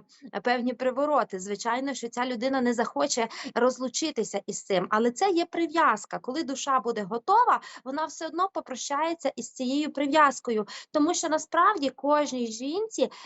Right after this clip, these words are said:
дано оця енергія по праву. Але так як ми знаходимося тут у матриці, і тут є низьковібраційні енергії, які дають багато жінкам ревність, заздрість, злобу, ще щось. І через ці такі вібрації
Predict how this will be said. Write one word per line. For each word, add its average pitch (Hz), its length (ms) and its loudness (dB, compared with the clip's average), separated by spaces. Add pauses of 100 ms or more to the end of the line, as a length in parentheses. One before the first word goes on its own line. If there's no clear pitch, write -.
дано 254 800 2
оця 285 440 -4
енергія 285 580 -2
по 262 180 -6
праву. 240 560 4 (240)
Але 269 200 2
так 403 260 0
як 302 140 -4
ми 285 100 -6
знаходимося 247 760 -4
тут 240 280 -6
у 254 40 -6
матриці, 339 640 2 (240)
і 254 80 0
тут 339 260 0
є 277 80 4
низьковібраційні 262 1000 2
енергії, 320 580 4 (220)
які 302 260 0
дають 349 360 0
багато 294 380 2
жінкам 220 560 0
ревність, 254 680 -4
заздрість, 262 840 -2
злобу, 262 680 2 (240)
ще 294 340 2
щось. 269 300 -4 (160)
І 320 80 -4
через 339 320 -2
ці 403 160 2
такі 349 440 0 (140)
вібрації 311 800 2